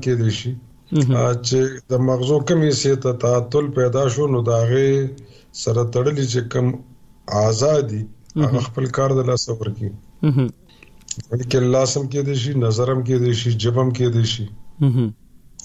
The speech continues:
Speaker 1: یا تولیدي نظام هم کېدای شي.
Speaker 2: او.
Speaker 1: او د زده کړې چې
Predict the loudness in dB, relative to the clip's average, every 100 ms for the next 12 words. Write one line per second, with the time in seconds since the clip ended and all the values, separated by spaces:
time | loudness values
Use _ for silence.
0 | -12 -6 -4 0 0 2 2 2 2 2
1 | 2 0 0 0 -2 -2 0 0 0 -2
2 | -6 -8 -10 -20 _ -6 0 0 0 -6
3 | _ _ -20 -20 -20 -20 -20 -20 _ -20
4 | -20 -20 -8 -2 0 2 0 0 -2 0
5 | -2 -2